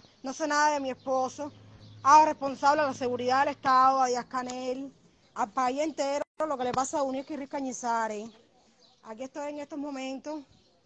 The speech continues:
Vaya, no sé ni virar la cámara. Espérese un momento. Ah, ya, mira, la acabo de virar para que ustedes vean. Allí parados en la esquina. Allí están parados.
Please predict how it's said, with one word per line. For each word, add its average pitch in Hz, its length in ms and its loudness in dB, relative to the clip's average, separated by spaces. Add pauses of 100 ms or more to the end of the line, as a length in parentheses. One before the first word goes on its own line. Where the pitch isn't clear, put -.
(920)
Vaya, 285 260 -2
no 277 80 -8
sé 339 160 -12
ni 339 120 -8
virar 277 260 -8
la 302 120 -6
cámara. 220 440 -8 (2000)
Espérese 269 340 6
un 294 60 10
momento. 247 440 8
Ah, 254 160 10
ya, 254 140 10
mira, 254 200 6
la 233 60 8
acabo 277 280 12
de 294 100 10
virar 269 360 8
para 240 180 6
que 220 60 2
ustedes 269 420 8
vean. 277 240 -2 (560)
Allí 220 240 -14
parados 277 420 -6
en 254 60 -10
la 233 60 -10
esquina. 247 460 -12 (720)
Allí 226 180 -16
están 269 240 -12
parados. 254 500 -8